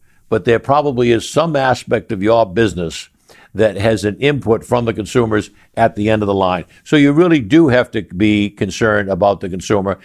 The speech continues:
simply because two-thirds of our gross domestic product is driven by consumers.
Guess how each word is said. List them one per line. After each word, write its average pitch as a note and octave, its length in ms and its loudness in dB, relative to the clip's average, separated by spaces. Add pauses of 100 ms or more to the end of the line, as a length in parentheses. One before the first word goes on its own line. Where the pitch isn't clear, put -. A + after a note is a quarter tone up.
(160)
simply C#3+ 380 0
because A2 560 0 (320)
two-thirds C3 760 2
of G#2 160 -2
our G2+ 160 2
gross A2 280 0
domestic G2+ 520 -4
product F2+ 420 0 (300)
is G2+ 300 2 (120)
driven F2+ 500 -2
by E2 440 -2
consumers. C#2+ 720 -12